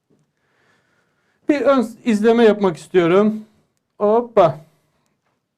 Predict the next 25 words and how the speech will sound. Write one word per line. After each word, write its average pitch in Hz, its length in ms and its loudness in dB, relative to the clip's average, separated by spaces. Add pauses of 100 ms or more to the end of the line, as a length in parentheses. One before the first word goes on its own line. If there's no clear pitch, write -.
(480)
Şöyle 208 460 -4
genel 202 280 -2
olarak 180 300 0
baktığımız 165 440 -2
zaman 170 380 -2 (380)
burada 226 520 2 (280)
biraz 294 360 4
daha 196 200 4
zor 233 380 2 (220)
bir 294 100 2
iki 254 240 -4
soru 202 280 -2
daha 165 340 0 (180)
çözmek 233 500 0
isterim. 185 500 -4
Mesela 220 520 -4
onuncu 269 400 0
soru 208 440 0 (180)
hem 226 260 -2
sinüsle 214 460 -2
ilgili 165 240 -4
farklı, 180 600 -2 (140)
on 277 260 2
birinci 208 280 -2
soru 208 480 2